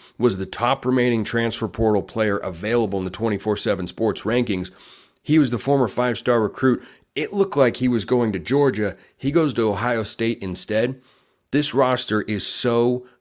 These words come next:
unbelievably stacked, and that's why neither of the true freshmen, barring them being Trevor Lawrence level players that are ready to play and start immediately in college football,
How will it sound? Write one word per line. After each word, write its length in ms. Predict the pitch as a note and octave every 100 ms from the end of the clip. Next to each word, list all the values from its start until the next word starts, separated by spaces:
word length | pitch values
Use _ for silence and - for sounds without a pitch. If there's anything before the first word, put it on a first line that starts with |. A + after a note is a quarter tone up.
| _ -
unbelievably 760 | C#3 D3 C3 B2+ A2+ G#2 G#2
stacked, 420 | - - F2 D2+ -
and 100 | A#2+
that's 220 | D3+ -
why 120 | G3+
neither 280 | F#3+ D3 C3
of 80 | B2+
the 80 | G2
true 180 | - A#2
freshmen, 540 | - G#2+ - F2 E2 - - -
barring 480 | F#2+ A2 B2 A#2+ A2
them 180 | A2 G#2+
being 300 | G2+ G#2 G2
Trevor 440 | - C3 C3 A2+
Lawrence 460 | G#2+ A2+ A#2 G2 -
level 260 | A2 F#2+
players 440 | E2+ - A2+ A2 -
that 140 | G2
are 80 | F#2+
ready 280 | F#2+ G#2 G2+
to 60 | F2+
play 460 | - G#2 G#2 G2+ - - _
and 160 | G#2 F2+
start 360 | - A2 G#2+
immediately 540 | F#2+ F#2+ A2 A2+ G#2+ G#2
in 80 | F2+
college 300 | G2+ F2+ E2
football, 520 | F#2+ F#2 A#2 B2